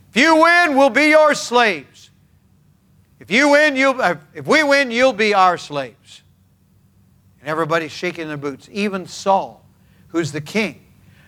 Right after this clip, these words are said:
And according to the scripture, he stood head and shoulders above everybody else. Big, tall guy, big, strapping guy. I want you to picture, like, the biggest normal person that you know.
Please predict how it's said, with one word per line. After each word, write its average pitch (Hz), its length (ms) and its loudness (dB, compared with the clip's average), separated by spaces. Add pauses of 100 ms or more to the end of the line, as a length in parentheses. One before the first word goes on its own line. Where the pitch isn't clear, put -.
And 139 100 -12
according 196 460 0
to 185 120 -4
the 160 140 -6
scripture, 196 460 -6
he 160 140 -10
stood 160 320 -6
head 165 180 -6
and 180 100 -14
shoulders 147 460 -6
above 127 240 -6
everybody 156 480 -4
else. - 460 -14 (1000)
Big, 175 240 0
tall 180 300 2
guy, 131 180 -10
big, 170 240 -2
strapping 151 520 -2
guy. 117 340 -20 (720)
I 156 40 -4
want 196 220 2
you 196 100 0
to 170 60 2
picture, 151 640 -2 (380)
like, 143 140 -6 (340)
the - 60 -16
biggest 170 440 0
normal 170 480 0
person 151 460 -6
that 135 240 -14
you 156 80 -8
know. 151 360 -4